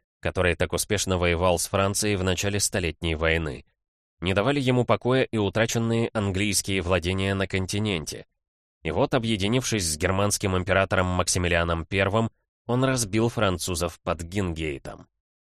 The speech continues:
В том же году состоялась битва при Флоддене с шотландцами, давними союзниками Франции. В сражении погиб шотландский король Яков Четвёртый, и была уничтожена большая часть высшей шотландской знати.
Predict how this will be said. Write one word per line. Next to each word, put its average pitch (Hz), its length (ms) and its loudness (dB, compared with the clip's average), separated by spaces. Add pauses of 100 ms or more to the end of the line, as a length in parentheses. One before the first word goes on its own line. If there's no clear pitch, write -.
(480)
В - 80 -20
том 120 180 2
же 117 100 0
году 120 280 2
состоялась 120 600 2
битва 117 340 0
при 110 180 2
Флоддене 123 600 0
с - 60 0
шотландцами, 101 800 0 (300)
давними 95 380 2
союзниками 90 680 0
Франции. 87 600 -2 (360)
В - 60 -8
сражении 127 520 2
погиб 123 300 -2
шотландский 113 580 0
король 110 320 2
Яков 101 380 -2
Четвёртый, 120 680 -2 (260)
и 98 100 2
была 104 340 2
уничтожена 101 680 2
большая 90 500 0
часть - 400 -2
высшей 92 380 -2
шотландской 90 720 0
знати. 87 500 -2